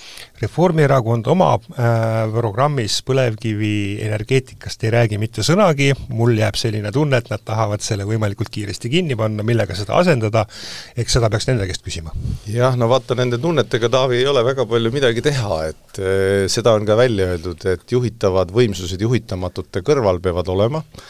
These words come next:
Speaker 2: Ja noh, meie pikemas nägemuses, kui tuumaenergia töörühm annab, äh, rohelise tule, no mis eeldab siis seda, et meil on kohavalik, meil tuleb hakata haritud inimesi ette valmistama ja nii edasi, äh,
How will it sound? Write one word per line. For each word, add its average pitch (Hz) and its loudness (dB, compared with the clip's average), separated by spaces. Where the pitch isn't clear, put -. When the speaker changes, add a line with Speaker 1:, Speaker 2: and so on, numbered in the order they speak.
Speaker 2:
Ja 98 2
noh, 95 -4
meie 127 4
pikemas 101 -2
nägemuses, 101 -2
kui 127 0
tuumaenergia 98 0
töörühm 101 2
annab, 101 -2
äh, 92 0
rohelise 95 0
tule, 139 4
no 110 -6
mis 95 0
eeldab 85 0
siis 90 -6
seda, 87 0
et 80 -6
meil 87 -4
on 85 -6
kohavalik, 98 2
meil 87 -8
tuleb 82 -4
hakata 82 -8
haritud 90 -6
inimesi 101 -4
ette - -6
valmistama 90 -4
ja 92 -2
nii 135 0
edasi, 98 0
äh, 92 -2